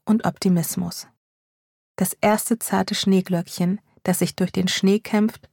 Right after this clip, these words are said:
erfüllt uns mit Glückseligkeit. Es leuchtet inmitten der winterlichen Stille und erinnert uns daran, dass das Leben unaufhaltsam weitergeht.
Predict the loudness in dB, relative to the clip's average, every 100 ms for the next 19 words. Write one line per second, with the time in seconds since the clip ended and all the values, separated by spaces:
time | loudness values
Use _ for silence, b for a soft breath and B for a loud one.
0 | -2 -2 0 4 4 4 0 2 0 0
1 | 0 2 2 0 0 -2 -2 -8 -10 -8
2 | -8 -8 -18 _ _ B B B B B
3 | B -2 0 2 2 2 -2 -6 -6 -6
4 | -16 -2 4 6 4 4 2 4 2 2
5 | 0 0 -4 0 -2 -2 -4 -4 -4 -6
6 | _ _ _ _ _ _ _ _ -2 -2
7 | 2 0 2 4 4 0 -2 -2 -2 -2
8 | 0 0 -2 -6 _ _ -2 -2 0 -2
9 | 0 2 2 2 -2 -2 2 2 0 -2
10 | -4 -4 -4 -6 -4 -6 -6 -8 -8 -10
11 | -10 -10 -12 -16